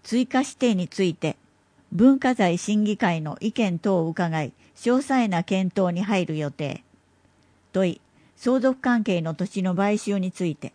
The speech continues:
史跡指定地内の農地について、相続が発生した場合、買収は文化庁の別枠で取り扱うということになっているが、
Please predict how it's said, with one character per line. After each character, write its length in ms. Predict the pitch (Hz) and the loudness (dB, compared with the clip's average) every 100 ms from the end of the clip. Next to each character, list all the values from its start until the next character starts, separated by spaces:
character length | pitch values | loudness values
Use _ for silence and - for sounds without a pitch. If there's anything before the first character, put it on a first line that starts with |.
| _ _ _ _ _ | _ _ _ _ _
史 320 | - - 254 | -18 -4 0
跡 160 | 262 254 | 2 0
指 140 | 233 | -2
定 280 | - 247 247 | 0 2 2
地 180 | 202 240 | 2 0
内 220 | 208 175 | 0 0
の 200 | 160 156 | -2 -2
農 260 | 180 240 226 | 2 2 2
地 140 | 202 | -2
に 140 | 156 151 | -6 -4
つ 120 | 175 | -4
い 140 | 165 | -4
て、 240 | - 156 - _ _ | -4 -6 -8 _ _
相 240 | - 269 | -2 0
続 260 | 220 202 185 | 2 0 0
が 140 | 170 | -2
発 180 | 202 202 | -2 -2
生 180 | 214 208 | 0 0
し 80 | - | 2
た 140 | 180 | -2
場 220 | 160 160 | 0 0
合、 140 | 147 143 _ _ - | -2 -6 _ _ 0
買 220 | 208 240 | 2 2
収 240 | 247 240 | 0 2
は 160 | 220 202 | 4 2
文 240 | 185 247 | 2 2
化 160 | 240 254 | 2 -2
庁 240 | - 196 | 0 0
の 120 | 175 165 | 0 0
別 260 | 190 - | -2 -2
枠 280 | 233 226 214 | -2 -2 0
で 160 | 208 196 | 0 0
取 260 | 196 196 | -2 0
り 60 | 220 | 2
扱 360 | 214 - 214 | 0 -2 -2
う 60 | 202 | 0
と 120 | - | 0
い 100 | 170 | 0
う 60 | 180 | 0
こ 140 | 190 | -2
と 160 | 185 175 | -2 -2
に 80 | 165 | 0
な 120 | 185 | -2
っ 40 | |
て 160 | 165 180 | -2 -4
い 40 | 165 | -2
る 80 | |
が、 160 | 156 | -4